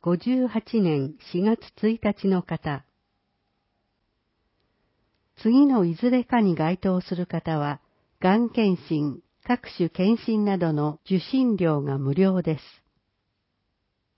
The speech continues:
一、七十五歳以上の方。昭和二十四年三月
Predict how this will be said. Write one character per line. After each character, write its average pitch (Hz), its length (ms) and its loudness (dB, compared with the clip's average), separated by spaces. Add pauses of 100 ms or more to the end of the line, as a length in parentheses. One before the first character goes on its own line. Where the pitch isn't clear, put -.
(320)
一、 208 520 -6 (680)
七 214 300 4
十 208 240 2
五 175 160 0
歳 247 440 0
以 233 40 -4
上 170 240 2
の 143 160 -4
方。 143 420 -10 (1000)
昭 262 180 4
和 254 140 4
二 247 200 4
十 165 280 -2
四 151 180 -2
年 156 380 -2 (180)
三 247 220 2
月 180 160 0